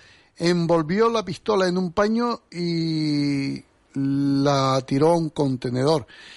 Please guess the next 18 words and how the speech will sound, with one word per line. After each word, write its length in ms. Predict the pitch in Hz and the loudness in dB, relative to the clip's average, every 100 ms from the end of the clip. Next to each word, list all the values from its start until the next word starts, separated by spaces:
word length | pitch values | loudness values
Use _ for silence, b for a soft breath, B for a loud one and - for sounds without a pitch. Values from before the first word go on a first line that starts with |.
| B B B _ | B B B _
El 240 | 143 147 143 | -2 -2 -2
tirar 420 | 151 165 190 196 | 0 0 0 0
la 160 | 196 | 0
pistola 340 | 196 - 185 180 | 0 -4 0 0
a 20 | |
un 80 | 170 | 0
contenedor, 760 | 175 160 165 156 160 196 214 - | 0 0 0 2 2 2 0 -4
¿qué, 580 | 214 214 208 202 190 175 151 _ _ _ _ _ _ _ _ _ _ _ _ _ _ | 0 2 2 2 2 -2 -6 _ _ _ _ _ _ _ _ _ _ _ _ _ _
qué 140 | - 160 - - | -4 -4 -6 -10
significa? 600 | - 180 143 131 135 147 | -4 -2 -2 -2 0 0
Por 180 | 131 143 | 0 2
lo 180 | 139 131 | 2 4
lógico 340 | 143 175 185 | 2 2 0
es 80 | 180 | 0
ir 180 | 226 233 | 0 2
con 140 | 233 | 0
la 60 | 208 | 0
pistola, 400 | 139 - 320 - | -4 -4 -6 -6